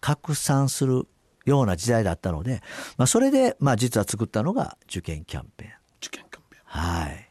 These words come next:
Speaker 1: そうなんですね。それがものの見事に、まあ、開花して、えー、あっという間に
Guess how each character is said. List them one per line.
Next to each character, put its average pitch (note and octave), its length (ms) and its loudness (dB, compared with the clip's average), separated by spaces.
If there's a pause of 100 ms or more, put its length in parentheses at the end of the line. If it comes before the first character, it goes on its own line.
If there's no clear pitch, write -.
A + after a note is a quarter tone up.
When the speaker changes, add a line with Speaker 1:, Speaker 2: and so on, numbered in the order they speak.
(120)
Speaker 1:
そ F#2+ 160 -6
う - 20 -2
な D#2 80 -6
ん D2+ 40 -12
で - 40 -20
す B2 80 -4
ね。 D#3 80 2
そ F3+ 120 0
れ F3+ 60 2
が F3 120 2
も F3+ 80 2
の F3 160 2
の E3 80 2
見 D#3+ 100 2
事 C3+ 220 2
に、 D3 120 2
ま G2 160 0
あ、 E2 60 -6
開 F2+ 240 -2
花 E2 140 -6
し - 80 -8
て、 - 320 -14 (580)
え F#2 360 2
ー、 - 80 -14 (120)
あ B2+ 100 -2
っ C3+ 80 -2
と G#2 120 -2
い G2 60 2
う F#2+ 40 2
間 F#2+ 120 0
に F2+ 120 -2